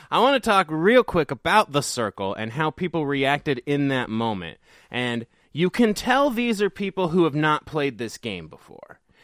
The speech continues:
You can tell these are people who've never played a werewolf or a mafia because,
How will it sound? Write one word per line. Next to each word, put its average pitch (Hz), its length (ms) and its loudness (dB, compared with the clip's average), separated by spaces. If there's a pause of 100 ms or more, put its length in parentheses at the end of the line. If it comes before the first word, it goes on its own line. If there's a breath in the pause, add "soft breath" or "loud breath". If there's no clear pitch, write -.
You 151 120 -2
can 165 160 2
tell 208 200 4
these 247 160 -2
are 226 80 -2
people 196 220 -4
who've 165 100 0
never 165 240 0
played 202 280 -2
a 190 40 0
werewolf 170 600 0
or 151 120 0
a 143 40 0
mafia 143 480 -2
because, 117 400 -8